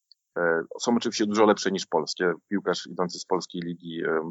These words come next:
ma szansę tam się rozwinąć i taktycznie, i fizycznie, i po prostu gra z lepszymi piłkarzami. Natomiast to nie są ligi, no, kluby z, z tych lig, poza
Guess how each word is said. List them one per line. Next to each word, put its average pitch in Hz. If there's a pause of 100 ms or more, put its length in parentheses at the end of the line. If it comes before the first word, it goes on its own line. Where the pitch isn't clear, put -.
(120)
ma 95
szansę 92
tam 87
się 90
rozwinąć 85
i 90
taktycznie, 87 (260)
i 95
fizycznie, 90
i 82
po 90
prostu 87
gra 90
z 90
lepszymi 87
piłkarzami. 85 (460)
Natomiast 117
to 123
nie 127
są 113
ligi, 113
no, 101
kluby 107
z, - (240)
z -
tych 98
lig, 107 (180)
poza 92